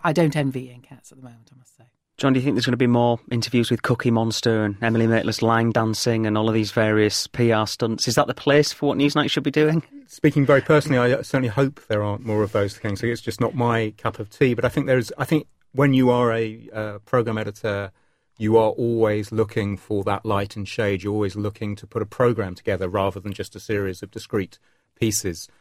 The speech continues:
Speaker 3: So you can sort of understand why they're there, that mix of light and shade, but sometimes the light sort of veers off into something that is, you, you wanna hide behind the sofa, quite frankly.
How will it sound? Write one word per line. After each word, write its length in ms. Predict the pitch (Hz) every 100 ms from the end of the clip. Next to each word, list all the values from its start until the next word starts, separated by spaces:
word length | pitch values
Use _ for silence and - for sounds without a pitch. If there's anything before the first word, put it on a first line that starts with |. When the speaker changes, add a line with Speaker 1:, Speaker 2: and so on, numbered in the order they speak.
| _
Speaker 3:
So 140 | - 127
you 180 | 120 120
can 200 | 127 117
sort 220 | 135 110
of 80 | 107
understand 720 | 107 98 - 110 104 95 90
why 360 | 101 98 95
they're 220 | 92 92 92
there, 300 | 92 90 98 -
that 160 | 95 - -
mix 340 | 110 110 -
of 120 | 104
light 300 | 104 95 92
and 140 | 104 87
shade, 460 | - 107 92 87 _ _ _ _ _
but 120 | 113
sometimes 520 | - 107 101 101 92 -
the 120 | 95
light 340 | 98 92 -
sort 240 | - - 95
of 100 | -
veers 280 | 101 95
off 160 | 98 -
into 120 | 95
something 280 | - 95 95
that 100 | 92
is, 300 | 87 85 - -
you, 180 | 95 -
you 140 | 95
wanna 160 | 98 85
hide 260 | 101 90
behind 240 | - 98 90
the 80 |
sofa, 400 | - - 92 90
quite 240 | - 92 -
frankly. 380 | 95 87 82